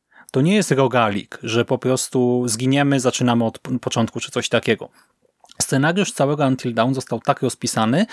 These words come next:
by gra nie urwała się po trzech godzinach, bo tam ta akcja dzieli się, dzieje się na, dzieli się na godziny, e, tylko żeby właśnie dotarła, e,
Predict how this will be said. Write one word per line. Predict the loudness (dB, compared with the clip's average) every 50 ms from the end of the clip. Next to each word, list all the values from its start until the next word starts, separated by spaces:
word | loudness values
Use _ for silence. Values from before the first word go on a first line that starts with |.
| -6 -10 -10 -10 -2
by | -2 0 0
gra | 2 2 2 2
nie | 2 2 2
urwała | 2 0 0 0 2 2 2 2 0
się | 0 0 2 2 2 0 -2 -6 _ _ _
po | -6 -4
trzech | -2 0 0 0 0 0
godzinach, | 0 0 2 2 2 2 2 2 2 0 0
bo | -4 -4
tam | -2 -2 -4 0
ta | 0 0
akcja | 0 0 -2 -2 -2 -2
dzieli | 0 0 0 0 -2 -4 -6
się, | -8 -6
dzieje | -4 -2 -2 -2 -2 -4
się | -4 -6 -8 -8 -8 -10 -12 -10
na, | -4 -2 0 0 0 -2 -6 -10 -10
dzieli | -6 -2 0 0 0 0 0 -2 -2
się | -2 -2 -2 -2
na | -2 -4 -2
godziny, | -2 -2 -2 0 2 2 2 2 2 0 -4 -8 -18 -16 -14 -14 -12 -12 -14 -6 -2
e, | 0 2 4 4 4 2 2
tylko | 0 0 0 0 0
żeby | 0 0 0 2 2
właśnie | 0 0 0 0 0
dotarła, | 0 0 0 0 0 0 2 0 2 2 2 2 2 2 0 -2 -4 -4
e, | -2 0 0 2 2 2 2 2 2 0 0 0 -2 -2 -4